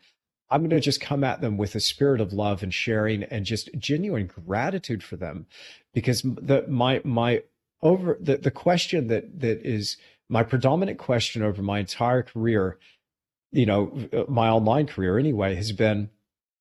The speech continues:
"How can I help you?" I, and again, going back to that moment where that, that gentleman had an, an, uh, understanding, a light bulb moment in my class.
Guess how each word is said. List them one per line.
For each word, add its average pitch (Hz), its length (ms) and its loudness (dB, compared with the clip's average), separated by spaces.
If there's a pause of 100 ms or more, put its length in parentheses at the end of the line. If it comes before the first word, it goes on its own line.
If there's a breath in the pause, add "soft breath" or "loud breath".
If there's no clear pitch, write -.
(800 loud breath)
"How 165 100 -4
can 262 160 0
I 214 80 4
help 117 340 0
you?" - 140 -10 (340)
I, 139 160 0
and 151 140 2
again, 196 340 2
going 165 220 4
back 175 260 0
to - 80 -6
that 160 180 2
moment 135 440 2
where 117 160 2
that, 127 300 0
that 123 280 -2
gentleman 156 400 2
had 110 240 4
an, 113 320 0
an, 101 280 -2
uh, 110 140 -2
understanding, 123 680 2
a 82 40 -4
light 131 300 0
bulb 147 220 0
moment 117 320 0
in 90 60 -4
my 95 100 -2
class. - 600 -4